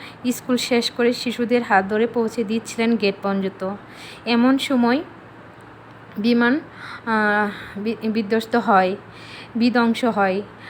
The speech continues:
আর তখন তিনি নিজের জীবন বাঁচিয়ে রেখে অনেক, আহ,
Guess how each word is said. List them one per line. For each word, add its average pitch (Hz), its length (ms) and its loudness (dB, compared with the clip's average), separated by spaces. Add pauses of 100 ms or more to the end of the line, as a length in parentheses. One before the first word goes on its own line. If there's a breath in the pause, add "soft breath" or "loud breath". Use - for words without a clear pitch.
(160 loud breath)
আর 214 400 2
তখন 247 360 2
তিনি 262 240 2
নিজের 240 420 2
জীবন 233 400 2
বাঁচিয়ে 220 440 0
রেখে 233 440 0 (100)
অনেক, 214 320 0 (480 loud breath)
আহ, 214 300 0